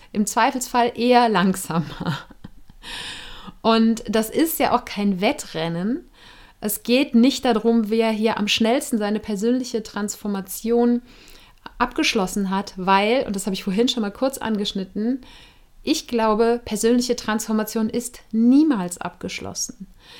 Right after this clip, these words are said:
Wenn du nämlich aufhörst, dich weiterzuentwickeln, denn auch selbst wenn du das Leben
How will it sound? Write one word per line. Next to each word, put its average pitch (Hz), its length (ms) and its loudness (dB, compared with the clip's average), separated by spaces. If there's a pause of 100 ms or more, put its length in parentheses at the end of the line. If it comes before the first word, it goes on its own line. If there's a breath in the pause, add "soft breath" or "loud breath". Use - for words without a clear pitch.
(180 loud breath)
Wenn 220 180 4
du 233 80 6
nämlich 233 400 2
aufhörst, 240 680 0
dich 190 140 -6
weiterzuentwickeln, 196 1200 -2
denn 202 180 0
auch 285 220 6
selbst - 360 2
wenn 320 100 4
du 269 80 2
das 240 200 2
Leben 240 520 4